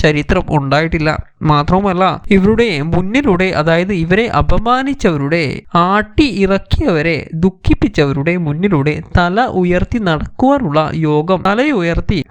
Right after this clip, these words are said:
നടക്കുവാനുള്ള യോഗം ഈശ്വരൻ ഇവർക്ക് അനുഗ്രഹമായിട്ട് നൽകിയിട്ടുണ്ട് എന്നുള്ളതാണ്. ഇതിൽ പൂരംകാരൊക്കെ ഉണ്ടെങ്കിൽ ഒന്ന് തിരിഞ്ഞു നോക്കിയാൽ മനസ്സിലാകും. ജീവിതത്തിൽ എവിടെയൊക്കെയോ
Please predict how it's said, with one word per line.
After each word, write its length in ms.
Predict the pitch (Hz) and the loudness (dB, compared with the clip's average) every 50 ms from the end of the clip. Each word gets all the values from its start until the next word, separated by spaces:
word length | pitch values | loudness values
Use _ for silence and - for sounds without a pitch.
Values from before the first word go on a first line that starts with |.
| 165 165 175 | 2 4 4
നടക്കുവാനുള്ള 840 | 180 180 180 190 185 - - 247 269 294 311 311 277 214 202 190 165 - - 180 175 170 | 4 2 2 0 -2 0 0 2 2 2 0 0 0 0 0 0 -2 -2 -2 0 2 2
യോഗം 340 | 165 165 165 170 202 196 - - - - 175 185 | 4 2 2 2 0 -2 -2 -4 -4 -2 0 0
ഈശ്വരൻ 520 | 196 214 233 233 - - 330 330 339 339 311 254 196 | 2 2 2 2 2 2 2 2 2 0 0 0 0
ഇവർക്ക് 360 | 175 165 165 165 - 214 190 151 - 82 - - - 156 | 0 0 -2 -2 0 0 0 0 -4 -6 -4 0 0 0
അനുഗ്രഹമായിട്ട് 920 | 156 165 180 190 202 - 302 320 294 320 330 247 151 135 131 147 - - 175 160 | 2 0 -2 -2 0 0 2 2 2 2 0 -2 -2 -2 -4 -4 -4 -4 -2 -2
നൽകിയിട്ടുണ്ട് 640 | 147 143 143 135 151 175 185 190 175 139 143 156 165 - - _ - | -2 -4 -4 -2 -2 -2 0 0 -2 -2 -2 -2 -4 -4 -8 _ -2
എന്നുള്ളതാണ്. 580 | 156 147 147 165 175 170 160 151 151 135 139 160 - - - - - 190 | 0 0 0 0 0 0 0 0 0 0 -2 -2 -4 -8 -8 0 2 2
ഇതിൽ 160 | 185 214 240 233 - | 2 2 0 0 0
പൂരംകാരൊക്കെ 800 | 208 208 208 208 226 240 247 254 254 254 262 269 262 254 - 254 247 214 | 0 2 2 2 2 2 2 2 2 2 2 2 0 0 -2 0 0 0
ഉണ്ടെങ്കിൽ 380 | 196 190 202 202 208 220 214 165 131 - - 156 | 0 0 0 0 0 0 -2 -2 -2 -2 0 0
ഒന്ന് 180 | 160 185 208 226 196 175 - | 2 2 2 2 2 2 0
തിരിഞ്ഞു 380 | 190 185 180 202 214 240 285 330 359 | 0 2 2 0 0 0 0 2 2
നോക്കിയാൽ 460 | 214 170 160 - - 185 180 190 202 196 | 2 2 0 0 0 0 2 2 0 0
മനസ്സിലാകും. 540 | 175 143 131 127 - 170 160 147 143 156 151 - 175 160 147 156 | -2 -2 -2 -2 0 0 0 0 0 -2 -2 0 -2 0 2 2
ജീവിതത്തിൽ 640 | 156 165 175 196 214 240 269 294 285 285 - 269 240 | 2 2 2 2 0 0 0 0 0 0 0 2 2
എവിടെയൊക്കെയോ 680 | 180 160 165 180 214 208 175 - - 190 180 160 147 | 2 2 2 2 2 2 0 0 0 0 2 2 0